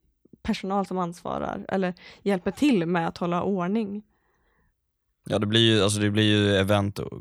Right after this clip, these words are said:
Speaker 2: p-, på ett eller annat sätt med en s-, stor folkmängd, vilket kan vara allt ifrån, eh, tyvärr mål för terrorister såväl som att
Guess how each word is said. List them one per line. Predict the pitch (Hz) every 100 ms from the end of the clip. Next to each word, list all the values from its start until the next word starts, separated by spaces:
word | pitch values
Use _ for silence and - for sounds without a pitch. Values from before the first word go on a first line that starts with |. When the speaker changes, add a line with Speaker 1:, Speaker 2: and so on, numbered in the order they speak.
| - _
Speaker 2:
p-, | - -
på | 104
ett | 98 98
eller | 95
annat | 95 95
sätt | 101 98 - -
med | 110 92 92 90
en | 92
s-, | 104 - - -
stor | - 104 101
folkmängd, | 95 98 92 101 101 95 101 - -
vilket | 98 95 95 - - - - - _ _ _
kan | - 98
vara | 101
allt | 98
ifrån, | 101 98 98 98 - -
eh, | 98 95 92
tyvärr | - 98 110
mål | 107 101 98
för | - 98 92 92
terrorister | 101 95 101 - 101 95
såväl | - 92 85
som | - 90
att | 87 - -